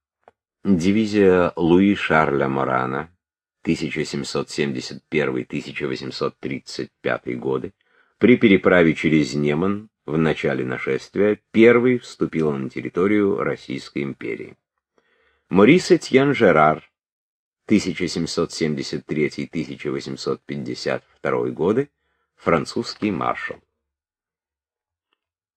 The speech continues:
Всё это должно быть исполнено в порядке «Le tout se fera avec ordre et méthode»,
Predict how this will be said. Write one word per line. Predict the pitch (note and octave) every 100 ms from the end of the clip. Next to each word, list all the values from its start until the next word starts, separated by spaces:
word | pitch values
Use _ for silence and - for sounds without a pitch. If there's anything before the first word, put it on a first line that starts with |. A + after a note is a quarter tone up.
| _ _ _ _ _ _ _ _ _ _ _ _ _ _ _ _ _ _ _ _ -
Всё | - - F3
это | E3+ E3+ D#3 D3 B2+ - - _
должно | D#2 G2 F#2 D#2 G#2 B2+
быть | B2 - - - - -
исполнено | F2+ - - E2 D2 C#2 C2+
в | _
порядке | D2+ C#2+ C#2 - _ A2 A2+ _ _ _ _ _ _ _ _ _ _ _ _ _ _ _ _ -
«Le | D#2 D#2+
tout | - D#2+
se | E2
fera | D2 D2 C#2 C#2+ D2+
avec | E2 C2+ C#2 - _ - - - _
ordre | D#2+ C#2 B1+ B1+ B1 - -
et | C2+
méthode», | B1 B1+ - C#2+ F2 A2+